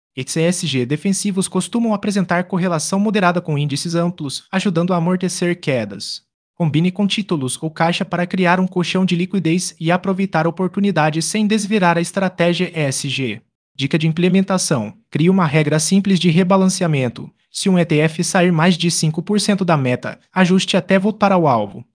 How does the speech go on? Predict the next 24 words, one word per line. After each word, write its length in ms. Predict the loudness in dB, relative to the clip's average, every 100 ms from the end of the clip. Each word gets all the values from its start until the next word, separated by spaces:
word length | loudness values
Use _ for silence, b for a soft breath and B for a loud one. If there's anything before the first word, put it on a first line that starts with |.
| _ _
Exemplos 400 | -4 -2 -2 -4
práticos 540 | -2 -2 -2 -2 -4 -2
de 100 | -4
estratégia 560 | -2 -4 0 0 0
que 100 | -4
você 240 | -4 -2 -4
pode 300 | -2 -2 -2
aplicar. 400 | -4 -4 -2 -2
Monte 320 | 0 -2 0
uma 100 | -2
carteira 440 | -2 -4 -2 -4
com 140 | -2 -2
E 100 | -2
T 60 | -4
Fs 160 | -10 -4
E 40 | -2
S 240 | 0 0
G 120 | 0
defensivos 640 | 0 0 -2 -2 -4 -4
representando 680 | -4 -4 -2 -2 -2 -2 -2
setores 440 | -4 -4 -2 -2 -2
estáveis, 480 | -2 0 0 -4
consumo, 600 | -4 -4 -2 -4 -4 -6 -12 _
saúde, 580 | -4 -2 0 -2 -6